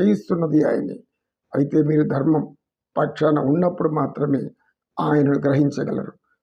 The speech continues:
లేకుంటే అధర్మ పక్షాన వహించి మీరు పతనం కాక తప్పదు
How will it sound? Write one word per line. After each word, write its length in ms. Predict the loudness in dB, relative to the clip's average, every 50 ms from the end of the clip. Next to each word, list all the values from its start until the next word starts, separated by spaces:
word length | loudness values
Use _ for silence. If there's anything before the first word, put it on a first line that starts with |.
| _ -4
లేకుంటే 800 | 0 2 2 2 2 2 -2 -2 0 0 -2 -2 -2 -6 -10 -14 _ _ _ _ _ _ _ _ _ _ _ _ _ _ _ -8 -4
అధర్మ 360 | -4 -2 0 0 0 2 0 0
పక్షాన 440 | 0 -4 -6 -4 -4 -2 -2 0
వహించి 720 | 0 2 2 2 2 0 0 -2 0 0 0 0 -2 -8 -12 _ _ _ _ _ -6 0
మీరు 300 | 2 4 4 4 4 2
పతనం 480 | 0 -2 -4 -2 0 0 0 0 0
కాక 240 | -2 -4 -6 -6 -6
తప్పదు 400 | -8 -8 -8 -8 -10 -12 -12 -14